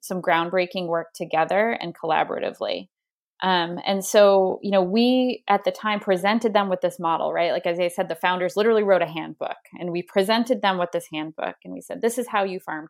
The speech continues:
kelp, and let us help you," right? We're gonna, um, help you get your lease, because you have to, um, get, uh, you have to lease the, the water that you farm in here. That process goes through our, uh, local state government.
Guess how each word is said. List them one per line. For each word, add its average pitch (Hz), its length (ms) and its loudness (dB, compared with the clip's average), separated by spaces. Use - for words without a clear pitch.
kelp, - 180 -12
and 180 120 -8
let 202 140 2
us 214 120 -4
help 165 260 0
you," - 160 -14
right? 175 260 0
We're 180 140 0
gonna, 175 380 -4
um, 170 540 -2
help 214 240 0
you 214 80 -6
get 208 160 2
your 196 160 0
lease, 185 500 -4
because 180 320 -4
you 180 120 -4
have 175 260 -2
to, 170 420 0
um, 160 680 -6
get, 165 280 2
uh, 165 240 4
you 185 140 2
have 185 80 2
to 190 100 0
lease 185 380 -2
the, 170 280 4
the 185 60 6
water 165 340 4
that 180 140 -2
you - 80 -6
farm 165 300 -4
in 160 180 -8
here. 165 300 -10
That 185 200 2
process 180 440 0
goes 175 280 -2
through 175 220 -2
our, 165 380 0
uh, 170 200 2
local 170 320 0
state - 240 -8
government. 165 500 -4